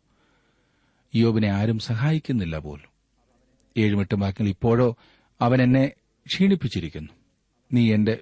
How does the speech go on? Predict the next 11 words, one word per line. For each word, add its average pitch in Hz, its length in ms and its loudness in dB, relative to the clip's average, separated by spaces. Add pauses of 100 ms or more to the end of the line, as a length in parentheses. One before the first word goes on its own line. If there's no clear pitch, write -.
ബന്ധുവർഗത്തെയൊക്കെയും 107 1200 0 (140)
ശൂന്യമാക്കിയിരിക്കുന്നു, 90 1040 -4 (540)
നീ 156 140 2
എന്നെ 139 220 2
പിടിച്ചിരിക്കുന്നു, 123 880 -4 (140)
അത് 107 320 -2
എന്റെ 104 240 -2
നേരെ 95 380 -4
സാക്ഷ്യമായിരിക്കുന്നു, 90 960 -10 (720)
എന്റെ 143 200 4
മെലിച്ചൽ 131 640 0